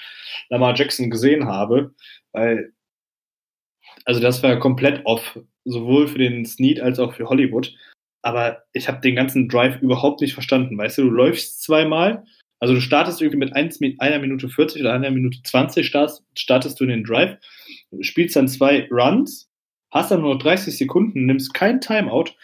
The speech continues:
und dann fängst du an, auf, an die Seitenlinie zu werfen, um die Zeit anzuhalten. Also ich habe es überhaupt nicht verstanden. Dann kommt noch dazu,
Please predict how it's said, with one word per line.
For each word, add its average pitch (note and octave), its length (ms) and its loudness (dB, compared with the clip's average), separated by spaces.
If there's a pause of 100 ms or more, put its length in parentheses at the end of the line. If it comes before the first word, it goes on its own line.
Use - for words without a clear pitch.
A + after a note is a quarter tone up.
(160)
und A#2 200 -4
dann D#3+ 160 2
fängst G3 360 0
du D3 60 2
an, D#3 240 -2
auf, B2+ 320 -2
an B2+ 160 -2
die A#2+ 80 2
Seitenlinie F#3+ 460 2
zu D#3+ 140 -8
werfen, E3+ 280 0
um A#2+ 80 -4
die A2+ 120 -8
Zeit - 280 -2
anzuhalten. F#3+ 720 -2 (540)
Also A#2 220 -4
ich A2 120 -6
habe C3+ 100 -4
es B2+ 80 -4
überhaupt A#2+ 320 0
nicht D3 120 -2
verstanden. B2+ 540 -2
Dann A#2 420 -2
kommt C3+ 180 0
noch B2+ 120 -4
dazu, E3 540 0